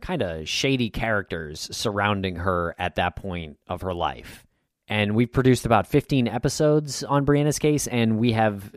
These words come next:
spoken about a lot of those characters. And, uh, we spoke to some of Brianna's friends, and I think those interviews are really interesting. They go back a few years now, but her friends were well aware of who she was hanging out with and who was in their circle, and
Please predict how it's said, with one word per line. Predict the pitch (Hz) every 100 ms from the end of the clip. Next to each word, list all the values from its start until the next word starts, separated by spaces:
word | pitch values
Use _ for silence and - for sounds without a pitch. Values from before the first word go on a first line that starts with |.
| - -
spoken | - - 160 139
about | 120 113
a | 107
lot | 110 110
of | 117
those | 92 87 -
characters. | 90 85 82 92 85 85 -
And, | - 87 85 90
uh, | 87
we | 82
spoke | - 131 -
to | - 117 110 107 104 - _
some | - 180
of | 165 113 -
Brianna's | 131 127 123 110
friends, | - 131 127 139 143 -
and | - 120 120
I | 131
think | 175 -
those | 156 143 120 -
interviews | 147 151 135 127 117
are |
really | 117 131 123
interesting. | - 123 113 107 - 101
They | 104
go | 151
back | 127 147
a | 123
few | 127 120
years | 127 160 104 92
now, | 82 82 - -
but | 117
her |
friends | - 143 135
were | 131 127
well | 131 131
aware | 120 123 127
of | 113 110 98
who | - 127
she | 131
was | 120
hanging | 117 120 117
out | 120
with | 110 113 107
and | 85 98 98 101
who | 120
was | 110 104 - - _ _ _ _ _ _
in | 120 120
their | 117
circle, | - - 117 - 117 113 110 -
and | 104 104 101 101 98 -